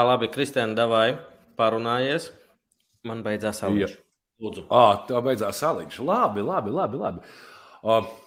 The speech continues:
Speaker 2: jā, nu uz Velsu ir patiesībā atnāca, to ir sakars lielās kvalifikācijas cikls Latvijas izlasē. Es to gaidu ar nepacietību, lai arī daudzi jau tagad saka, nu jā, Bales beidza karjeru, arī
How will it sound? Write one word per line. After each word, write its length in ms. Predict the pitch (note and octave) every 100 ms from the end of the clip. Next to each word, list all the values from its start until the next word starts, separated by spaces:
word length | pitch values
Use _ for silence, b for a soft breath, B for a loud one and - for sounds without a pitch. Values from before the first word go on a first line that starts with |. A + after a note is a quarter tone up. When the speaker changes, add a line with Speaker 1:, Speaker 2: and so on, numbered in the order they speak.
| _ _ _
Speaker 2:
jā, 240 | A2 A2 G#3+ D3+
nu 140 | C#3+
uz 80 | -
Velsu 400 | D3 G#3+ B3 F3+
ir 80 | C#3+
patiesībā 540 | F#3+ F#3 C3 C#3+ B2 A#2+ F#2+ - - _ -
atnāca, 480 | B2+ E3+ B2+ A2 G#2 E2+ b b b _ _ _ _ _ -
to 100 | A#3+
ir 80 |
sakars 280 | A#3 G#3+ C#3
lielās 220 | F3+ F3+ -
kvalifikācijas 720 | F3 E3 D#3 A#2+ B2 A2+ -
cikls 460 | C#3 D3 A#2+ F#2 - G2+
Latvijas 420 | C3 - A2 A#2
izlasē. 400 | C#3+ A2+ F#2 G#2
Es 100 | D#3
to 120 | - A2+
gaidu 300 | A2 C#3 A#2
ar 60 | B2+
nepacietību, 640 | - - B2+ G#2+ G#2+ G2 b b b b -
lai 180 | A2 C3
arī 140 | A2
daudzi 380 | G#2+ A#2 C3 A#2
jau 80 | G#2
tagad 160 | A2 G2+
saka, 400 | - B2 A#2 G#2
nu 80 |
jā, 220 | A2+ G2 F#2+ F2+
Bales 380 | A#2+ A#2 F#2 E2+
beidza 240 | A#2 F2+
karjeru, 580 | - A#2 B2 A#2+ G#2 G#2
arī 160 | A#2+ A2